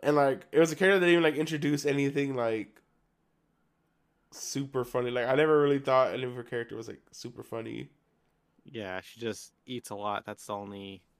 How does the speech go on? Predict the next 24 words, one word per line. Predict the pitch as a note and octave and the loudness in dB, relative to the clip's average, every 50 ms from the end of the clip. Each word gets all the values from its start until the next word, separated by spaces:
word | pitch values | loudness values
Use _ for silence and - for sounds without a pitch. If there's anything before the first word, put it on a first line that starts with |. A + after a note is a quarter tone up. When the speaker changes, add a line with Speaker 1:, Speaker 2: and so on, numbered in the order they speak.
| _ _ - | _ _ -14
Speaker 1:
No, | - B2+ A#2 | -12 -10 -8
eats | F#2 C3+ F3 F#3+ F#3+ | -6 -6 -6 -6 -6
and | F#3+ F3+ | -8 -8
sleeps. | - - B2+ B2+ B2+ B2+ - - - _ _ _ _ _ _ _ _ _ _ _ _ _ _ _ - | -6 -6 -6 -6 -6 -8 -12 -18 -20 _ _ _ _ _ _ _ _ _ _ _ _ _ _ _ -16
Speaker 2:
Yeah, | B2 B2 A#2 A2+ G#2+ G#2 | -10 -8 -6 -6 -4 -4
and | G#2+ G#2+ A2 G#2+ G#2 | -6 -6 -6 -6 -6
that | A2 G#2+ G2 - - A2+ | -6 -6 -6 -8 -10 -10
Jahi | A#2 A#2+ A#2 A2+ A2 G#2+ G#2 A2 A2 A2 A2 G#2 - G#2+ _ | -6 -4 -2 -2 -2 -4 -4 -6 -6 -6 -6 -8 -10 -14 _
supposedly | - - - A2+ - - C#3+ E3+ E3 D#3+ D3+ A#2+ A#2+ A#2+ A2+ | -16 -14 -14 -10 -4 -2 0 0 0 -2 -2 -4 -4 -4 -4
on-, | G#2 A2 G#2+ - - | -4 -6 -8 -10 -10
is | A2+ A2+ G#2+ | -10 -8 -6
the | A2+ A2 | -6 -6
only | A2 G#2+ A2 A2 | -6 -6 -6 -6
one | A2+ A2+ A2+ | -6 -6 -6
that | G#2+ G#2 G2+ G#2+ | -6 -8 -8 -8
under-, | G#2+ G2+ G#2 F#2+ - - - - - - | -8 -8 -8 -8 -10 -10 -14 -16 -14 -12
understands | A#2 A2+ G#2+ G#2 - - A2 G#2+ A2+ A#2+ A2+ - | -10 -8 -10 -10 -10 -8 -8 -6 -6 -8 -10 -10
her. | G#2+ G2 G2 G2 G#2 _ _ _ _ _ | -10 -10 -10 -12 -16 _ _ _ _ _
Speaker 1:
<laughs> | D3 D3+ - - - - - _ _ _ _ _ _ _ _ _ _ _ _ - - - - | -10 -10 -10 -10 -14 -16 -18 _ _ _ _ _ _ _ _ _ _ _ _ -20 -20 -10 -2
Speaker 2:
But | B2 C3 B2+ B2 | 0 2 2 2
it | A2+ - | 2 2
kinda, | - C#3 C#3 C3+ C3 C3 C3 - | 2 2 2 4 2 2 0 -2
it | - - | -4 -4
kinda | - C#3+ D3 C#3 C3 A2+ | 0 2 2 2 2 0